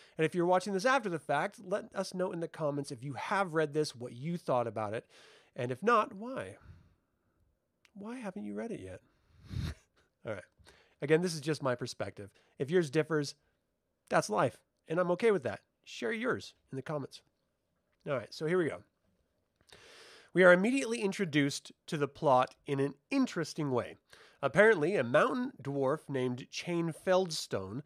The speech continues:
is having recurring dreams about finding the Helm of Growlin, though he doesn't know what or where it is, only that he must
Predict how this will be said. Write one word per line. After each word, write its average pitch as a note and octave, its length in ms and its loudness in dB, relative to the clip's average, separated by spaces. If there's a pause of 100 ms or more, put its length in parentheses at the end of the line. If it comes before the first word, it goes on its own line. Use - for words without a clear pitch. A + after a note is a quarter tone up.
(480)
is C#3+ 100 -4
having F3+ 400 4
recurring G#3+ 540 -2
dreams D3+ 520 0
about A#2+ 260 0
finding D3+ 420 2
the D#3+ 120 -2
Helm A2+ 420 -8
of C#3+ 120 -8
Growlin, C#3+ 460 2 (440)
though A#2+ 120 2
he A#2+ 100 -4
doesn't B2+ 400 0
know C#3+ 240 6
what A#2+ 480 0
or A2 160 -8
where C#3 380 4
it B2+ 100 2
is, - 460 0 (500)
only B3 360 6
that F#3+ 220 -2
he G3 120 -6
must C#3 540 -2